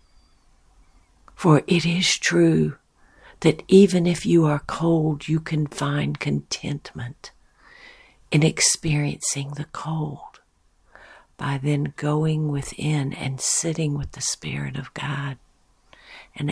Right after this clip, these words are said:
asking, "Show me the way. Please,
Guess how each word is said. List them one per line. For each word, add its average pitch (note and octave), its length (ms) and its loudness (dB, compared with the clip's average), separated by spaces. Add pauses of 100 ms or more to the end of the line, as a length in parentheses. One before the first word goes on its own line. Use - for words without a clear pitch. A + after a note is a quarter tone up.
asking, C#3+ 680 -4 (1700)
"Show - 400 0
me B2 180 0
the A2 240 -10
way. A#2 600 -12 (2750)
Please, - 840 -8